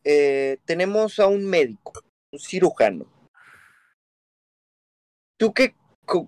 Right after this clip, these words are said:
con qué animal crees que tenga de mascota un cirujano? ¿Un gato o un perro?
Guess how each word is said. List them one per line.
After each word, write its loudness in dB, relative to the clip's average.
con 4
qué 4
animal 2
crees 2
que -10
tenga -2
de 4
mascota -4
un -8
cirujano? -6
¿Un -2
gato 4
o 6
un 2
perro? 2